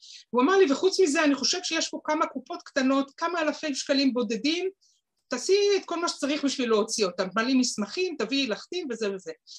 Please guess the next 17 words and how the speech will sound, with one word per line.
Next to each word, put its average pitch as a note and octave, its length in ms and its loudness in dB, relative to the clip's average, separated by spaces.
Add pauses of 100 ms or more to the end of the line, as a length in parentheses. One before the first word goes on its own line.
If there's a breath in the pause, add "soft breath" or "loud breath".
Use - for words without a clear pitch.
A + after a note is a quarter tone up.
(320 loud breath)
טוב, - 280 4
אז G#3 140 -2
התחלתי B3+ 360 0
לעבוד G3+ 320 0
ועשיתי G3+ 380 -2
סדר, B3+ 440 0
ואז A3 260 0
באתי B3 300 -2
אליו G#3 160 0
ואמרתי A#3 300 -2
לו, C4+ 60 -6
"תגיד, G#3+ 300 -2
מאתיים A#3 420 -2
עשרים B3 340 -4
אלף A3+ 180 -4
שקל B3+ 460 0
זה F3+ 220 -6